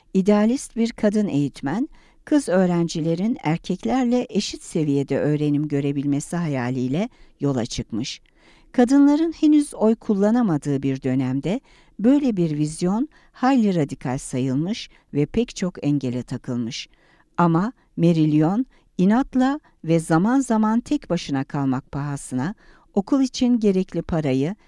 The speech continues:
ve manevi desteği toplamayı başarmış.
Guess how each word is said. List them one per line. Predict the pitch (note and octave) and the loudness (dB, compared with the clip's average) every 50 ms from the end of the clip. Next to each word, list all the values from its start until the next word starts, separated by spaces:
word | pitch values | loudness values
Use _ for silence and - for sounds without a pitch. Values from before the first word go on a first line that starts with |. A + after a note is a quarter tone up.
| _ _ _ | _ _ _
ve | E3 E3 E3+ E3 | 0 2 2 4
manevi | D#3+ D3+ D3+ D3+ D3+ D#3 D#3 D#3+ F#3+ G#3+ G3+ F#3+ | 4 4 2 4 4 2 2 2 0 -2 -2 -2
desteği | D3 D3+ - - - - C#3+ C#3+ | -2 -4 -4 -6 -6 -4 -4 -4
toplamayı | - - D3+ C3+ - D3 C3+ C3+ C3+ C3+ D3+ E3 | -4 -6 -8 -6 -6 -6 -4 -2 -2 -2 -4 -4
başarmış. | C3+ C3 B2+ - - A#2 A#2+ B2 A#2+ B2 - - - | -6 -8 -8 -8 -8 -8 -6 -6 -8 -8 -10 -12 -14